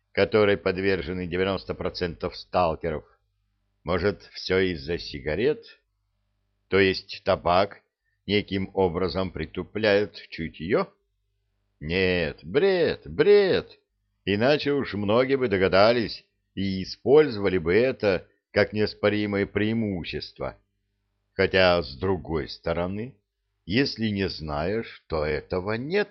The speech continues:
Стану ли я рассказывать своим конкурентам, что отсутствие у меня зависимости к табаку позволяет чувствовать аномалии? Нет.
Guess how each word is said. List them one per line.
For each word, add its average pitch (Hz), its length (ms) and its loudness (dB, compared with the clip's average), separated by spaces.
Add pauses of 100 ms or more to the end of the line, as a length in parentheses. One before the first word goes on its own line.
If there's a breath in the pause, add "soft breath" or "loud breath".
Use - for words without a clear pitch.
(1080)
Стану 131 480 4
ли 127 160 2
я 123 160 6
рассказывать 117 680 -2
своим 110 340 -4
конкурентам, 107 920 0 (400)
что - 240 2
отсутствие - 880 -2
у 92 120 2
меня 110 340 -2
зависимости 95 760 -6
к - 140 -18
табаку 90 680 -4 (560)
позволяет 107 640 2 (320)
чувствовать 107 760 -2
аномалии? 95 920 -2 (380)
Нет. 80 640 -4